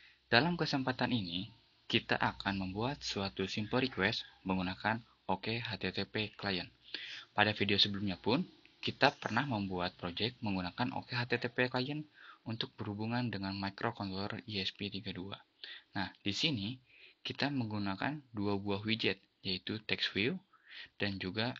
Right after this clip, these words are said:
satu button. Nah, button ini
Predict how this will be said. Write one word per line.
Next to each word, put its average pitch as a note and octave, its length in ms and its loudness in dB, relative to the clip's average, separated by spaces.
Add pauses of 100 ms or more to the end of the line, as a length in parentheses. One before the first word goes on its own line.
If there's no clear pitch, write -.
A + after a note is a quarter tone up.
satu G#2+ 480 -2
button. G2+ 320 -2 (720)
Nah, - 240 -8 (240)
button A#2+ 400 2
ini A#2 400 -2